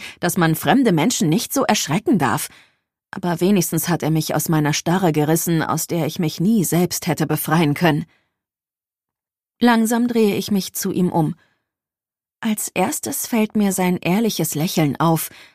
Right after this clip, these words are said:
das so gar nicht zu den Emotionen passen will, die meinen Kopf zum Dröhnen bringen. Als nächstes entdecke ich die Starbucks-Becher und Tüten, die er in den Händen hält. Der Kaffeegeruch, der mir in die Nase steigt,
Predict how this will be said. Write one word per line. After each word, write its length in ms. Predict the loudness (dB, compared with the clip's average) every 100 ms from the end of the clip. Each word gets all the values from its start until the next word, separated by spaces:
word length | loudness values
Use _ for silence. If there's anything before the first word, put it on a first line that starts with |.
| _
das 160 | -10 -8
so 80 | -4
gar 200 | 0 0
nicht 260 | 0 -4
zu 100 | -4
den 160 | -2 0
Emotionen 680 | 0 0 0 -2 0 0 0
passen 380 | -2 -2 0 2
will, 220 | 2 2
die 140 | 0
meinen 320 | 0 2 0 -2
Kopf 340 | -4 -6 -10
zum 280 | -4 -2 0
Dröhnen 380 | 2 4 4 2
bringen. 320 | 2 2 0 _ _ _ _ _ _ _ _ _ _ _ -2
Als 200 | 0 2
nächstes 480 | 2 0 -4 -4
entdecke 420 | -4 -2 -2 0 -2
ich 220 | -2 -2
die 120 | -4
Starbucks-Becher 840 | -2 0 0 -2 -2 -4 -2 -2
und 160 | -2 -4
Tüten, 400 | -2 -2 2 2
die 180 | 2 2
er 140 | 0
in 100 | 0
den 140 | 0 0
Händen 340 | 0 0 0
hält. 360 | 0 0 -2 -10 _ _ _ _ _ _ _
Der 100 | -10
Kaffeegeruch, 760 | -4 -4 -2 0 0 2 0 -2
der 180 | -2
mir 120 | -2 -2
in 100 | -2
die 100 | 0
Nase 320 | 0 0 -2
steigt, 380 | 0 0 0